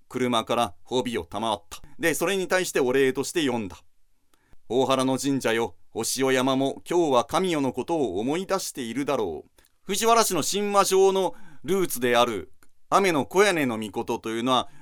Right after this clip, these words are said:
天孫降臨の時に、え、天孫たるニニギの命の道案内をしたことで知られます。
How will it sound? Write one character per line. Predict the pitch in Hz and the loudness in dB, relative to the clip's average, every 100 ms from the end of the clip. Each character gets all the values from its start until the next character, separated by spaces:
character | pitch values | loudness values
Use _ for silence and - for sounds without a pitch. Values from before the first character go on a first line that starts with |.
| - | -10
天 | - 156 156 | -4 -4 -2
孫 | 156 | -2
降 | 143 151 143 | 0 0 0
臨 | 147 | 2
の | 143 | 0
時 | 143 143 123 | 0 -2 -4
に、 | 107 - - _ - - _ _ - | -4 -10 -20 _ -20 -20 _ _ -12
え、 | 143 | -8
天 | 135 143 143 | -2 -2 0
孫 | 143 143 | -2 0
た | |
る | 143 110 | 0 -2
ニ | 92 135 | -2 -2
ニ | 143 | 0
ギ | 139 | 0
の | 139 | 0
命 | 139 139 131 | 0 -2 -2
の | 139 135 - - - | -2 -2 -6 -14 -8
道 | 127 139 151 | -6 -2 0
案 | 160 | 0
内 | 143 107 | -2 -4
を | 95 | -6
し | 90 | -6
た | 113 101 | -6 -6
こ | 110 | -8
と | 117 | -6
で | 120 104 - - - | -4 -4 -10 -20 -18
知 | - 120 | -12 -4
ら | 113 | -2
れ | 120 | 0
ま | 120 120 | -2 -2
す。 | - - - - - | -4 -8 -12 -14 -18